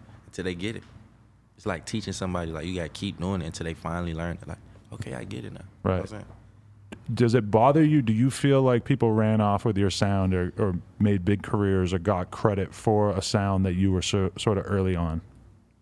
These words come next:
Speaker 1: Nah, I don't feel like that, but I,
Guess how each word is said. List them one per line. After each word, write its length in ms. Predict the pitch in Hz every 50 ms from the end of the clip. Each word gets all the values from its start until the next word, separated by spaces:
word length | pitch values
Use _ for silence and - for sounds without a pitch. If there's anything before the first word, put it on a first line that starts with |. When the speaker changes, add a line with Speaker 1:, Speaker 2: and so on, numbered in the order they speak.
| _ _
Speaker 1:
Nah, 400 | 110 110 107 101 98 90 78 87
I 40 | 104
don't 140 | 117 113 98
feel 200 | - - 107 104
like 260 | 95 90 90 85 -
that, 220 | 95 95 95 - - - - - -
but 240 | 92 95 90 85 - - - - - - _ _ - - - - -
I, 240 | 82 87 - -